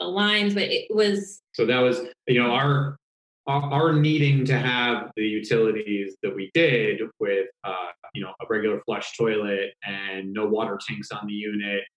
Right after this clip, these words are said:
Speaker 2: um, and propane intake, uh, was actually a hurdle to overcome once we were ready to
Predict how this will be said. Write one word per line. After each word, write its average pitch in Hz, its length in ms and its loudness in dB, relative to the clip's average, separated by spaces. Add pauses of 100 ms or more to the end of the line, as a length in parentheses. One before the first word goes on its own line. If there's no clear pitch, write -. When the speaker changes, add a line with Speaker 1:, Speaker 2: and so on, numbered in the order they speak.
(440)
Speaker 2:
um, 110 280 -2
and 98 140 -6
propane 120 720 2 (520)
intake, 139 460 0 (120)
uh, 104 260 -2 (260)
was 131 280 4
actually 120 760 0 (100)
a 107 80 -4 (140)
hurdle 156 340 4
to 131 100 2
overcome 113 1080 0
once 117 340 0
we 113 200 4
were 107 140 -4
ready 113 200 0
to - 160 -12